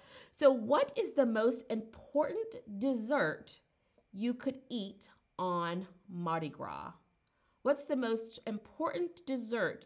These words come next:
that you would eat on Mardi Gras? Hmm. Is it the king cake? Is it the pumpkin pie? Or is it the cheesecake?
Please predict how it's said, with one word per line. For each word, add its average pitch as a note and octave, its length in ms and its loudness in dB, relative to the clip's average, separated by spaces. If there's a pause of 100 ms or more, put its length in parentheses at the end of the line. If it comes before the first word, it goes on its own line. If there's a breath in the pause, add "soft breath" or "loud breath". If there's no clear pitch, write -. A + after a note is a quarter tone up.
that F#3 180 -6
you A3+ 80 -4
would G3+ 180 -8 (100)
eat F#3+ 340 -10 (120)
on C4 280 -4
Mardi B3+ 260 -4
Gras? E2+ 400 -12 (960)
Hmm. D3+ 760 -6 (500 soft breath)
Is A3+ 120 -2
it A3 80 -6
the A3 60 -8
king F4+ 320 -2
cake? E4 460 -2 (420 soft breath)
Is A3 140 0
it A3 80 -4
the G#3+ 80 -6
pumpkin C#4+ 400 -2
pie? A#3 500 -4 (280 loud breath)
Or F#3+ 120 -2
is G3 180 0
it F#3+ 120 -4
the E3+ 80 -2
cheesecake? D#3+ 1040 -6